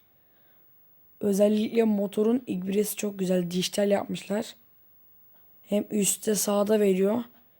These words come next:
Hem de motorun direksiyonunda veriyor. O güzel olmuş. Arkadaşlar, arabalar yani gerçekçi. B M W, Renault, Kia, öyle arabalar. Mercedes var.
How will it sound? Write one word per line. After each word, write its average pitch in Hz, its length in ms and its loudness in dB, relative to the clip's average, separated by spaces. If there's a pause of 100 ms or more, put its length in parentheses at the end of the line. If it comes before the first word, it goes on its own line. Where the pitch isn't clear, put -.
(260)
Hem 208 300 0
de 226 60 4
motorun 214 580 2
direksiyonunda 208 580 0
veriyor. 190 400 0 (640)
O 202 140 -4
güzel 196 220 2
olmuş. 190 520 -4 (2500)
Arkadaşlar, - 520 -10
arabalar 208 400 2
yani 208 220 0
gerçekçi. 196 760 -2
B 196 220 4
M 196 180 0
W, 190 320 2 (580)
Renault, 190 580 2 (680)
Kia, 196 580 2
öyle 208 300 2
arabalar. 180 560 0 (1000)
Mercedes 202 580 0
var. 185 360 -6